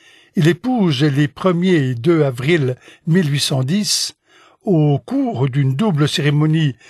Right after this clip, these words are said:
civile puis religieuse à Saint-Cloud, puis Paris, l'archiduchesse Marie-Louise de Habsbourg. Et moins d'un an plus tard, naît l'héritier tant espéré, le roi de Rome.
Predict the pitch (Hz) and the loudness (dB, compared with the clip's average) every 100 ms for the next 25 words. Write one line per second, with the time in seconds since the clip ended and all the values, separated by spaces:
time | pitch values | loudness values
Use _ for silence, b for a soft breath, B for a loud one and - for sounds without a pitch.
0 | B - - - 190 156 208 139 123 - | B -6 -2 0 0 0 0 0 -4 -2
1 | 139 123 156 143 131 170 135 123 - 165 | 0 2 0 0 2 0 0 -2 -2 -2
2 | 151 190 185 160 B B B 185 147 - | -2 -2 -2 -2 B B B -2 -2 0
3 | 123 117 165 180 B B B B B 190 | -4 -2 -2 -4 B B B B B -2
4 | - - 156 160 - 180 156 - 143 139 | 0 0 0 0 0 0 0 -2 0 2
5 | 143 131 170 170 127 151 - 131 113 113 | 0 0 0 0 0 -2 -2 -6 -6 -6
6 | 113 113 90 - _ _ _ _ _ _ | -8 -10 -20 -20 _ _ _ _ _ _
7 | _ _ _ _ 160 151 240 254 160 143 | _ _ _ _ 0 2 2 2 2 2
8 | 127 151 - 180 240 254 - B B - | 0 -4 -2 -4 -2 -8 -12 B B -2
9 | 143 147 170 151 156 - 139 - 175 - | 2 2 2 0 -4 -2 -2 0 -2 0
10 | 143 - - 113 147 180 B B B 156 | -4 -4 -4 0 0 0 B B B 0
11 | 139 107 143 123 107 113 98 104 | 0 2 0 0 -4 -6 -8 -14